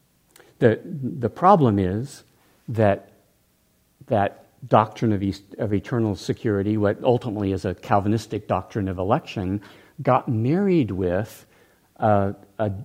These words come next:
a different idea, a different concept, and that is that what saves us is the born-again experience. It's a religious experience that qualifies you to,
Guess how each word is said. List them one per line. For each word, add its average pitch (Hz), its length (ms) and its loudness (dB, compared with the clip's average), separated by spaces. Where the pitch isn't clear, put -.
a 113 100 -4
different 160 380 -2
idea, 92 640 -2
a 117 60 -4
different 156 340 -4
concept, 90 640 -4
and 107 160 0
that 135 240 2
is 101 260 2
that - 160 -2
what 123 260 -2
saves 160 520 0
us 92 400 -4
is 110 260 0
the 104 120 2
born-again 113 680 0
experience. - 880 -8
It's 117 180 -4
a 107 60 0
religious 113 520 2
experience - 800 -8
that - 180 -8
qualifies 92 680 -2
you 87 300 -8
to, 92 440 -4